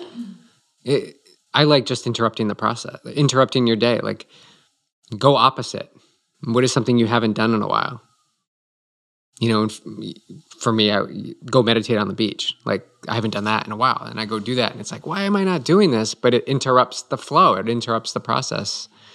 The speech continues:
Speaker 2: Um, get up early. Don't hit snooze.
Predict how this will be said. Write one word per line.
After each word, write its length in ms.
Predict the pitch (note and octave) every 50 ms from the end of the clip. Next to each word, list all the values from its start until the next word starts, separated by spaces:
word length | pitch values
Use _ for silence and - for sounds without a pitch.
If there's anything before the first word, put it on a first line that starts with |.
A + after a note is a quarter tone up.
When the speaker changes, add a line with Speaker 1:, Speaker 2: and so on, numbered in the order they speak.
| - - - - - - - _ _ -
Speaker 2:
Um, 200 | G2+ G#2+ G#2+ G#2
get 200 | G2 F#2+ C#3 B2+
up 100 | C3+ -
early. 400 | C3 C#3+ D#3 C3 G#2+ F2+ - - _ _ _ _ _ _ _ _ _ _ _ _ _ _ _ _ _ _ _ _ _ _ _ _ _ -
Don't 180 | A2+ A2+ A2
hit 140 | A#2 A#2+ -
snooze. 480 | - C#3 C#3 C#3 B2+ G#2 - - -